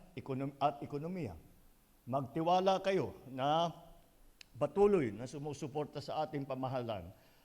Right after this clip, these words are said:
sapagkat ang pangarap ninyo ay pangarap ko rin. Kaya't maraming maraming salamat sa inyong sakripisyo na nagpapasikat sa ating,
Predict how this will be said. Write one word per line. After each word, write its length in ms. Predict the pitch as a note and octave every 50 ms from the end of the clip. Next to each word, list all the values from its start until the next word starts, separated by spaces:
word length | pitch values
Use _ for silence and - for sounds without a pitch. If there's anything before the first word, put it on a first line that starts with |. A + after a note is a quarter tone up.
| _ _ _
sapagkat 720 | - - D#3 D3+ - D3+ D#3 C3+ - - F#3 F3+ F3 F3 - -
ang 160 | D#3 D3 C#3+
pangarap 480 | - C#3+ C#3 D3+ D#3+ D#3+ D#3+ D#3 D3+ -
ninyo 320 | C#3 C#3 C3+ B2 A#2 G#2 F#2+ F#2 - - - - - - - -
ay 240 | A#2+ A#2+ A2+ B2 A#2+ G#2 - -
pangarap 480 | A2+ A2 A2 A2 A2 G2+ G#2+ - - -
ko 80 | G#2
rin. 160 | G2+ F#2+ F2 D2+ D2+ - _ _ _ _ _ - _ - - _
Kaya't 480 | - A#2 B2+ C#3 D#3 E3 D#3 - - -
maraming 400 | B2 C3+ D3+ D#3 D#3 D#3+ D#3 D3+
maraming 400 | D3 C#3 C3+ C#3+ C#3 C3 C#3 C3+
salamat 560 | B2+ - C3+ C3 C#3 D3+ D#3 D#3+ D#3+ D#3 -
sa 240 | - - - C#3 C3
inyong 640 | C3 A#2+ B2 A#2+ B2+ C#3 E3+ G3 G#3 G#3 G3+ G3+ F#3+
sakripisyo 720 | - F#3 - - D#3+ D3 - F#3+ F#3 C#3 - - G#2 - - - - - - - - _ - -
na 480 | B2 C3 E3 F3 F#3+ G3 G3 G3+ G3+
nagpapasikat 1700 | G3+ F#3+ F#3 E3+ - - - - G3+ G#3 G#3 G3+ - G#3 G3+ F#3+ F3+ F3 E3+ - - - - - - - G#3+ A3+ A#3 A#3 F3+ C#3+ A#2 - - - - - - -
sa 320 | - - D#3 C#3 C3+ D3+ D3
ating, 320 | - D#3+ D#3 D3+ D3